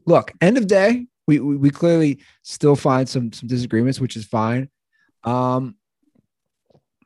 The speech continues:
I think he's a fraud on all fronts. We agree there, except for, I think, like I said, ten years of a resume to me, it speaks for itself. Like, ten years, man.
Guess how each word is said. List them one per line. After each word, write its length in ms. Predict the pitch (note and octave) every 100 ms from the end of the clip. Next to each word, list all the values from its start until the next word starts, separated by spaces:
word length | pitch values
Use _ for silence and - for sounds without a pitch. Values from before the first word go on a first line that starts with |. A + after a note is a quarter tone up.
| _ _ _ _ _ -
I 140 | B2
think 160 | D3+ C#3+
he's 140 | C#3
a 40 | B2
fraud 380 | - C3+ C#3
on 100 | D3
all 160 | C3+ C3
fronts. 540 | B2 B2+ C3 D3 - _ -
We 140 | A#2
agree 260 | A#2+ C3 C#3
there, 220 | C3+ B2+
except 460 | G#2+ A2 - B2+ A#2+
for, 280 | - C3 B2+ -
I 140 | A2+
think, 300 | A#2 C3 - _ _
like 160 | B2 B2+
I 80 | A#2+
said, 320 | - B2+ F#2+
ten 200 | A#2+ B2+
years 320 | B2 B2 B2
of 100 | A#2
a 60 | A2
resume 680 | A2 A#2+ B2 A#2+ A#2+ B2 B2 _ _ _ -
to 100 | A#2+
me, 400 | A2+ B2 B2 B2+
it 140 | -
speaks 300 | - B2+ A2+
for 180 | - A#2
itself. 280 | G#2+ - G#2+
Like, 280 | A#2 A#2 _ _ _ _ _ _ -
ten 220 | D#3+ F3+
years, 300 | F3+ C3+ G2
man. 320 | F2+ F2 F2